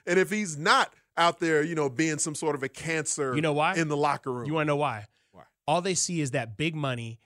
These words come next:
Speaker 2: and they see the lack of production in what they say.
Speaker 1: Yeah.
Speaker 2: "Well, I see what Joel Embiid does every night,
Speaker 1: Mm-hmm.
Speaker 2: and I see what,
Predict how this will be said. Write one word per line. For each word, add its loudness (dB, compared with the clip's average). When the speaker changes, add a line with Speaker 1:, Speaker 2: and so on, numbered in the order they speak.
Speaker 2:
and -6
they -2
see -4
the -4
lack -2
of -8
production -6
in -6
what -6
they -6
say. -4
Speaker 1:
Yeah. -6
Speaker 2:
"Well, 0
I -2
see 0
what -2
Joel 0
Embiid -2
does 0
every -6
night, -8
Speaker 1:
Mm-hmm. -12
Speaker 2:
and 2
I 4
see -2
what, -2